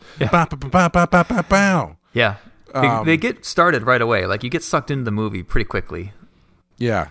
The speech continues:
Speaker 2: I just, I found it so distracting that they use the Elfman music. Where it's
Speaker 1: Oh,
Speaker 2: like,
Speaker 1: yeah?
Speaker 2: why, why, why now
Speaker 1: <laughs>
Speaker 2: did you, did you choose to do this after three seasons of great original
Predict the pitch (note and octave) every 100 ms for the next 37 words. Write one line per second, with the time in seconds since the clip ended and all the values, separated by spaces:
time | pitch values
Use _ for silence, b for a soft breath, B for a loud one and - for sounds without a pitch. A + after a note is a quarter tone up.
0 | - D3+ F#3+ - - D3+ F#3+ F3+ - E3+
1 | D3+ C3+ D3+ C#3+ D3 A2 G2 G#2+ G#2+ G#2
2 | G#2 G#2 G#2+ G#2+ F#2+ F2+ E2 E2 G2 C3+
3 | A#2+ B2+ D3 B2+ B2+ C3 D#3+ E3+ - b
4 | b b B2 D#3 F#3 D#3 E3 D3+ F#2+ -
5 | - - - A#3+ - A#2 F3+ - A2 A2
6 | - A#2+ - A#2+ A2 F#2+ E2+ - - A#2+
7 | A#2 B2 A2+ G#2 - C3+ C3 - C3 A#2+
8 | A#2+ A2 G#2 - A2+ A#2 G#2+ G#2+ G2+